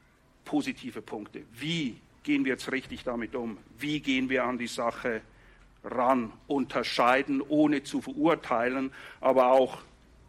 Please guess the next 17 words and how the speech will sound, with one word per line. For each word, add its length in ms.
unterscheiden 960
und 140
uns 180
nicht 220
vor 180
Verantwortung 720
drücken. 420
Folgendes. 480
Erstens, 640
wir 120
brauchen 340
Gebet. 320
Philipper 380
eins, 280
neun 320
bis 180
elf 560